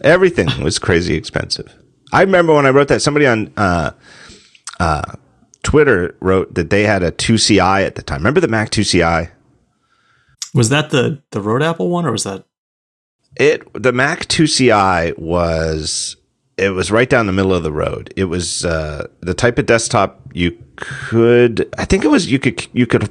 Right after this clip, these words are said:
Speaker 1: put it both ways on your desk, like a PlayStation. You could have it standing up, or you
Speaker 2: Okay.
Speaker 1: could turn it on its side and put, like, it was perfectly sized for the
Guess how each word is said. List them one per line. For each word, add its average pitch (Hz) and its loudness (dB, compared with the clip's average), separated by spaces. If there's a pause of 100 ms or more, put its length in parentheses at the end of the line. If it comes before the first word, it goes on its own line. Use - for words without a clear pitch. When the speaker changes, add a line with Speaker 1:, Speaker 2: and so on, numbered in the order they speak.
(120)
Speaker 1:
put - 2
it - -4
both 185 4
ways 113 6
on 95 2
your 85 2
desk, 80 -2
like 76 -2
a - -6
PlayStation. - -2
You - -2
could 82 -2
have 101 0
it - -4
standing 92 0
up, 82 0
or 107 -2
you 85 2
Speaker 2:
Okay. - -2
Speaker 1:
could 90 -4
turn 104 0
it 104 2
on 92 0
its - -6
side 82 2
and 69 -6
put, - 2
like, 73 -6
it 80 0
was 78 0
perfectly 85 0
sized 80 0
for - -2
the - -4